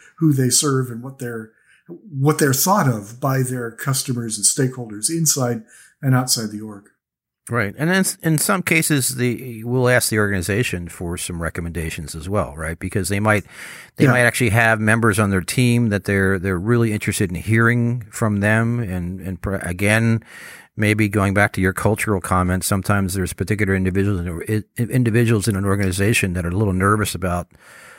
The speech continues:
Speaker 2: talking about things, but, uh, if they, if you give them a safe place to, uh, to
Speaker 1: Yeah.
Speaker 2: correspond, right? We, we can kind of surface some things from these, maybe they're, they're, uh, low-level thought leaders that have a lot to say about things but have never been asked.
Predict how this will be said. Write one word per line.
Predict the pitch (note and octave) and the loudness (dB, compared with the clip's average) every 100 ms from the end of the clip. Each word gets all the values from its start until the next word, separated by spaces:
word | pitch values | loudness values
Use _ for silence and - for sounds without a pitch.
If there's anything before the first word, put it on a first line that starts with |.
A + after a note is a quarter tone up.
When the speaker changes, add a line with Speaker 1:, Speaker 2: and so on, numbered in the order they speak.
| - | -6
Speaker 2:
talking | - D3 F3+ | 0 2 2
about | G#2+ F#2 E2+ | 0 0 -4
things, | - E2+ D2+ - | -6 -8 -8 -6
but, | E2+ - | -8 -8
uh, | - | -10
if | G#2 F#2+ F2 F#2+ - | -6 -6 -6 -8 -4
they, | F#2+ F#2+ | -4 -4
if | G2 F#2+ | -6 -4
you | |
give | F#2+ B2 | 2 2
them | A#2+ | 2
a | |
safe | - B2 A#2+ - - - _ | 2 2 2 0 -8 -14 _
place | - B2 A2+ - | 0 2 2 -4
to, | G2+ G2 F#2+ | -4 -2 -2
uh, | F2+ D2+ | -4 -6
to | F2+ | -10
Speaker 1:
Yeah. | |
Speaker 2:
correspond, | - G#2 C3+ B2+ G#2 B2+ F2 F2 E2 | -2 2 2 2 0 0 0 -2 -6
right? | F2+ G#2+ | -4 -4
We, | F2+ G#2+ C#2 F2 D#2 E2+ | 0 -2 -2 -8 -8 -6
we | G#2 | -4
can | G#2 G2+ F#2+ | -4 -4 -2
kind | A2+ G#2+ | 0 0
of | F#2 | 2
surface | B2+ A#2+ B2+ | 0 0 0
some | A2+ | -2
things | G2 G#2+ G#2 | 0 0 0
from | - F#2+ | -2 0
these, | F#2+ - - - - - _ - | 0 -2 -8 -20 -20 -20 _ -4
maybe | A2 A2 A2 | 0 2 4
they're, | G2+ F#2+ F#2+ G2+ | 4 4 2 0
they're, | G2 G2 F#2+ F#2+ | 2 4 4 4
uh, | F#2 F#2 | 2 2
low-level | F#2 A2 A2 G2+ | 0 2 2 0
thought | F2+ A2+ A#2 | 0 2 2
leaders | G#2 F#2 F2 - | 2 0 -2 -4
that | G2 | -2
have | F2+ F#2 | 0 0
a | F2+ | 0
lot | G2 G#2 G2 | 0 0 0
to | |
say | - A#2+ | -2 0
about | A#2 G2+ F2 | 2 0 -2
things | G2+ F#2+ - | -4 -4 -6
but | F#2 | -6
have | F#2 F2+ | -6 -6
never | G2+ G#2+ | -4 -2
been | A#2+ C#3 | -2 -2
asked. | F#3 - - | -2 -6 -12